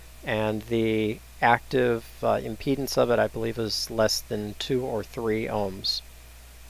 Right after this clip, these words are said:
at, uh, two megacycles. So the other side of this,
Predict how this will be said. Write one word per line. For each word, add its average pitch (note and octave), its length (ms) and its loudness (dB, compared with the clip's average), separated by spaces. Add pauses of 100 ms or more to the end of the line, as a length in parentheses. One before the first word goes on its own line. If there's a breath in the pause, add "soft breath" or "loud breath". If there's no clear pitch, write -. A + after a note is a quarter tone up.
(140)
at, G#2 240 4 (180)
uh, G2+ 260 6
two - 160 2
megacycles. G#2+ 760 0 (1160 loud breath)
So G#2 320 4
the C#3 140 12
other D3 140 12
side C#3 280 12
of B2+ 120 2
this, - 380 8